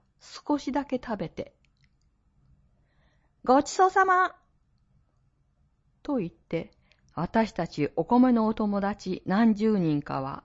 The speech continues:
残されてしまった。信じられないよ。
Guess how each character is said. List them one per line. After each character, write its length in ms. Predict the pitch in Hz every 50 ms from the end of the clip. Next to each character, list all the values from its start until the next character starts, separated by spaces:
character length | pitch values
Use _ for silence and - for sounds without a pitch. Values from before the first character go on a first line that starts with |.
| _ _ -
残 300 | 160 160 156 - - 262
さ 140 | - 320 311
れ 100 | 277 269
て 140 | - 214 185
し 160 | - - -
ま 80 | - -
っ 40 | - _ _
た。 140 | - - _ _ _ _ _ _ _ _ _ _ _ _ _ _ _ _ _ _ _ _ _ _ _ _ _ _ _ _ _ _ _ _ -
信 400 | - - - 214 214 214 214 220
じ 120 | 226 240
ら 120 | 240 240
れ 120 | 247 262 311
な 180 | 359 320 277
い 100 | 247 220
よ。 320 | 196 185 180 185 190 -